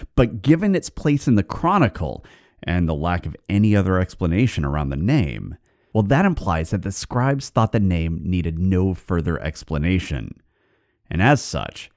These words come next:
this Owain was almost certainly the son of that Gruffydd, the King of Wales.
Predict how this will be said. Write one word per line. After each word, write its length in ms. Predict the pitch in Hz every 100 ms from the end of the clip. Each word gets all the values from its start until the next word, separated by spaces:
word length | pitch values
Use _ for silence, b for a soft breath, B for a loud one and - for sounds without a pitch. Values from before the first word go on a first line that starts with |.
| _
this 300 | 87 104 -
Owain 640 | 110 104 131 107 62 58 - b b -
was 180 | 95 95
almost 380 | 95 92 85 -
certainly 640 | - 113 65 87 78 73
the 180 | - 87
son 420 | - 80 80 78 -
of 440 | 85 76 71 73
that 460 | 87 82 78 - - _ -
Gruffydd, 480 | 76 62 67 - - _ _ _ _ _ -
the 100 | 87
King 280 | - 78
of 140 | 69 78
Wales. 640 | 76 67 55 - - -